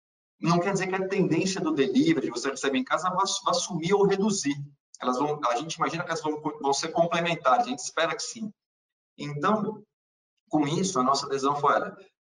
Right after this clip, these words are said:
é, a gente vai continuar apostando muito forte no delivery, mas a gente tem que continuar com a expansão de loja."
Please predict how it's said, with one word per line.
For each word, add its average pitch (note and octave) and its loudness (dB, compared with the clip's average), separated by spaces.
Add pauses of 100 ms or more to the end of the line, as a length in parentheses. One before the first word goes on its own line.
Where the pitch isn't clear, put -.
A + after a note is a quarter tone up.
(120)
é, A2+ 0 (280)
a A#2 -4
gente B2 -6
vai C3+ 0
continuar B2+ 4
apostando B2+ -4
muito - -6
forte - 0
no D3 -12
delivery, B3+ -6
mas A3 -4
a - -12
gente - -14
tem D#4+ -12
que - -18
continuar G#3+ -2
com G#3 -4
a - -10
expansão B2+ -8
de A#2 -12
loja." G#2 -6